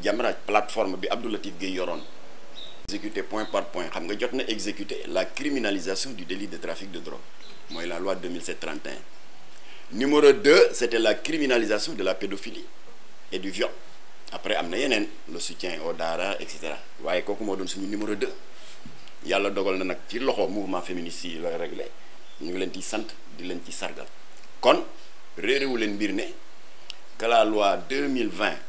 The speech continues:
zéro cinq du dix janvier deux mille vingt dafa criminaliser viol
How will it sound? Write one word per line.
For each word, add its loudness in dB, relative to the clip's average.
zéro 0
cinq 0
du -4
dix -4
janvier -2
deux 0
mille -2
vingt 4
dafa -4
criminaliser 2
viol -2